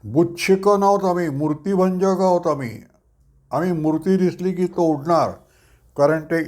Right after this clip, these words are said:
इस्लामच्या प्रणालीमध्ये, तत्त्वज्ञानामध्ये मूर्तिपूजा बसत नाही. त्यामुळे दुसऱ्या देवांना जगण्याचा अधिकारच नाही.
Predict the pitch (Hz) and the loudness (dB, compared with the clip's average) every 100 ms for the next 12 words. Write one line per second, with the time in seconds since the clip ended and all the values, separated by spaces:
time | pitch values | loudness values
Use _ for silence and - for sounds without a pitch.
0 | 139 135 156 156 160 147 156 156 151 151 | -4 -4 0 2 0 0 2 2 2 -2
1 | - - _ _ _ 123 135 156 156 151 | -6 -20 _ _ _ -2 0 2 0 0
2 | 143 135 127 120 98 - 120 - 139 139 | -4 -2 -2 -4 -6 -6 -8 -8 -6 -6
3 | 127 135 131 135 131 131 127 123 107 98 | -4 -4 -2 0 0 0 -2 -2 -4 -8
4 | 85 - _ _ _ _ - 131 139 135 | -14 -20 _ _ _ _ -12 -4 -2 -2
5 | 147 151 135 131 143 123 117 - 131 120 | -2 -2 -2 2 2 2 -2 -4 -10 -8
6 | 107 135 170 151 147 160 196 196 190 196 | -6 -2 -2 -2 -2 0 0 2 2 2
7 | 202 185 165 175 190 202 180 151 165 185 | 0 0 0 0 0 2 2 2 0 -2
8 | 190 170 - - | -2 -6 -12 -20